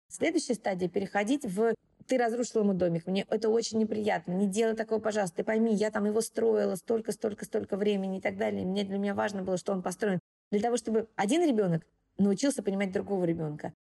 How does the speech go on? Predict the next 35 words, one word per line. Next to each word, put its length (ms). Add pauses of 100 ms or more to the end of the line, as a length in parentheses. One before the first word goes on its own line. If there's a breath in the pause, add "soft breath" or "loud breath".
(140)
А 100
это 160
и 40
есть 560
разговор 480
о 40
договорённостях. 880 (260)
Не 160
будет, 240
конечно, 400
никогда 760
момента, 520
когда 240
они 100
не 100
будут 220
ругаться. 340
Вот 60
у 40
нас 100
ста-, 180
старшие 340
дети, 220 (220)
им 320
сейчас 200
двадцать 460
уже 140
будет 220
и 40
двадцать 300
четыре, 240 (100)
двадцать 300
пять 140 (200)
будет 240
скоро. 340